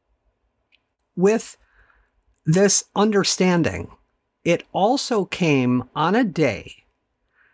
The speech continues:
that was exactly sixteen months prior to my fifty-eighth birthday. Exactly,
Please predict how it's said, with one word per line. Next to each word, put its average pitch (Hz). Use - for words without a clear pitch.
that 156
was 160
exactly 160
sixteen 214
months 165
prior 165
to -
my 139
fifty-eighth 123
birthday. 127
Exactly, 156